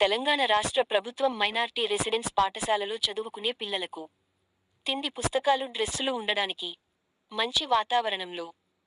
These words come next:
ఈ పాఠశాలలు కొనసాగుతున్నాయి కనుక మీ పిల్లల భవిష్యత్ చక్కబడాలంటే మీ పిల్లలను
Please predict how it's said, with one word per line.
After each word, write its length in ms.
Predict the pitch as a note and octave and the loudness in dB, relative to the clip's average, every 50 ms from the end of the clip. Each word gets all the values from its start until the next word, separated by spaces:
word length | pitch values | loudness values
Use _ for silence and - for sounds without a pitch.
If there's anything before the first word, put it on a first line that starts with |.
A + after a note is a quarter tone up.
| _ _ _ - | _ _ _ -4
ఈ 80 | B3+ C4 | -2 -2
పాఠశాలలు 680 | B3 - A#3 A3+ A3+ C4 D4 - D#4 D4 C#4+ C#4 C4+ B3+ - G#3+ | 0 2 2 2 2 0 -2 2 2 2 2 2 -4 -4 -4 -4
కొనసాగుతున్నాయి 760 | G3+ G#3 G#3+ - B3+ B3 B3 A#3+ - A3+ A3 G#3+ G#3+ A#3+ A#3 - | -2 -2 2 2 2 2 2 -2 -4 -2 0 0 0 0 0 -2
కనుక 220 | G#3 G#3 G3+ - A3 A#3 | -4 -4 -2 -4 -4 -4
మీ 60 | C4 B3+ - | -4 -4 -4
పిల్లల 260 | G#3 F#3 F3 E3+ D#3+ D#3 - _ _ _ _ _ _ _ _ _ _ _ _ _ | -4 -4 -4 -4 -4 -8 -10 _ _ _ _ _ _ _ _ _ _ _ _ _
భవిష్యత్ 560 | G3 G#3+ A3 A3+ D#4 D4 - D#4 D4 - - | 0 0 0 2 4 4 4 4 2 -2 -2
చక్కబడాలంటే 680 | - A3 - - G#3+ G3+ G#3 G#3 G#3 G#3 G#3 G3+ G3 A3+ A#3+ | -2 -2 0 0 0 2 4 2 2 2 0 -2 0 -2 -2
మీ 120 | A#3+ C4 B3+ - - | -2 -4 -8 -6 -6
పిల్లలను 360 | G#3 G#3 A3+ A#3 A#3 A#3 | -2 -2 0 -2 -2 -4